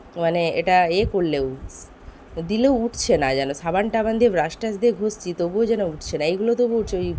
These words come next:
পুরো এ আঙুলটাই যেন উঠছেই না। যাই হোক এখন নেল পালিশ দিয়েই ঢাকা দিয়ে দিই, আর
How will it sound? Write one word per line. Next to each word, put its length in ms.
পুরো 200
এ 240
আঙুলটাই 520
যেন 140
উঠছেই 460
না। 140
যাই 240
হোক 140
এখন 280
নেল 200
পালিশ 280
দিয়েই 180
ঢাকা 280
দিয়ে 180
দিই, 140
আর 60